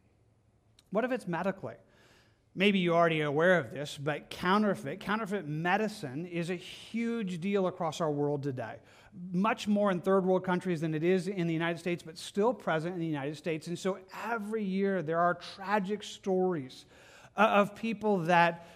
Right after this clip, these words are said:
you know, buy medicine online or somebody gives them medicine and they say, "Hey, this is the real thing," or, "This is, you know, that which can help you." And then somebody takes a counterfeit medicine, and instead of it being life-giving,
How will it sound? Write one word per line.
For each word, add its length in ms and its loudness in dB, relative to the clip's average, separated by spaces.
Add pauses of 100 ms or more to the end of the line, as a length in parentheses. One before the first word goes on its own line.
you 100 0
know, 100 4
buy 420 4
medicine 440 -2
online 680 4
or 120 -6
somebody 420 0
gives 340 0
them 280 0
medicine 520 -2
and 80 -2
they 80 -2
say, 200 -4
"Hey, 200 2
this 280 0
is 180 -4
the 80 -2
real 380 4
thing," 280 -2
or, 80 -2
"This 260 -4
is, 240 -2 (340)
you 100 0
know, 140 0
that 240 2
which 160 -4
can 100 -2
help 340 0
you." 160 2
And 160 0
then 120 -4
somebody 560 -2
takes 360 -6
a 60 -6
counterfeit 600 -4
medicine, 560 -6 (240)
and 160 0
instead 340 -2
of 140 0
it 240 -2
being 600 0
life-giving, 1000 -4